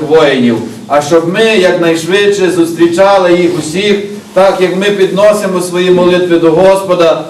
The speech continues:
здоровими, щасливими і з перемогою у їхніх рідних, е, містах і селах. Також, дорогі браті і сестри, сьогодні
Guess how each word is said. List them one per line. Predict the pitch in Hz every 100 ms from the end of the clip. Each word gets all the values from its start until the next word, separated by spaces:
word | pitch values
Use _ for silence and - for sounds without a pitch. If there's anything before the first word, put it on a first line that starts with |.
| - -
здоровими, | 110 143 156 170 196 220 220 208 196 196 196 - - -
щасливими | 160 156 147 165 185 196 185 180 175 175 - - -
і | 143
з |
перемогою | 139 143 135 135 151 170 165 160 156 156 156 - -
у | 135
їхніх | 143 175 185 - 156 165 - - - 123
рідних, | 127 165 165 151 151 147 151 131 127
е, | 120 - - - - - - - - - - 135
містах | 143 139 143 139 139 143 - -
і | 127
селах. | 113 117 92 - - - - - - - - - -
Також, | 165 175 190 175
дорогі | 180 180 180
браті | 180 175 170 160
і | 156
сестри, | 165 185 196 170 165 156 - - - -
сьогодні | 165 180 202 196 196 190